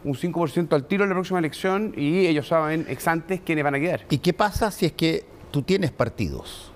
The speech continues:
Speaker 2: que no alcanzan el, el máximo,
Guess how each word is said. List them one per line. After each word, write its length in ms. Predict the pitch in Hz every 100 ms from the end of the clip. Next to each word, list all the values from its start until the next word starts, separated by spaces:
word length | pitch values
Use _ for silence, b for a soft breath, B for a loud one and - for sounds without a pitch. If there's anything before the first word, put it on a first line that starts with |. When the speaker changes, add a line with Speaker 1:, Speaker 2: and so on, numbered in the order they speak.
| -
Speaker 2:
que 140 | 107
no 180 | 123 196
alcanzan 640 | 214 - 165 147 143 120 127 - - -
el, 720 | 110 98 98 92 90 85 82 - -
el 200 | 90 82 82 78 - - 92
máximo, 500 | 139 - 80 107